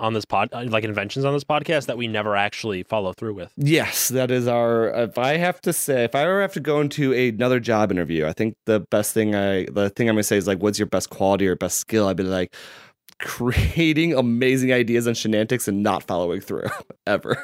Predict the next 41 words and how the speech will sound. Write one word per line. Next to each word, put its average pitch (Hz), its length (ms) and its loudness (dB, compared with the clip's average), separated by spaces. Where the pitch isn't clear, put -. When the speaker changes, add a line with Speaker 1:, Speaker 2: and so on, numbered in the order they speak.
Speaker 1:
And 160 120 2
I'd 165 80 0
be - 80 4
like, 160 320 0
"Wait, 165 140 -2
what 175 160 0
is 196 80 -2
this? 190 320 -4
What 135 100 0
is 175 80 -6
Shenantics?" 113 840 -4
Speaker 2:
You're 127 100 0
like, 117 240 2
"Uh, 139 340 0
never 156 180 0
mind. 135 100 0
I'll 139 120 2
just, 127 220 -4
I'll 117 80 0
Speaker 1:
It's 117 120 0
Speaker 2:
just - 80 0
Speaker 1:
a - 40 2
Speaker 2:
leave 208 80 0
now." 208 200 0
Speaker 1:
podcast 196 360 0
with 170 100 -2
my 165 160 0
friend 160 260 -2
Skanky. 202 760 -4
Speaker 2:
<laughs> - 540 -6
Speaker 1:
Hired. 135 540 2
Speaker 2:
Hired. 156 580 -2
Hired 180 500 0
on 170 180 0
the - 60 2
spot. 147 440 0
Can 147 100 0
you 131 60 2
start 147 300 0
Speaker 1:
Hired. 120 600 0
Speaker 2:
now? - 100 0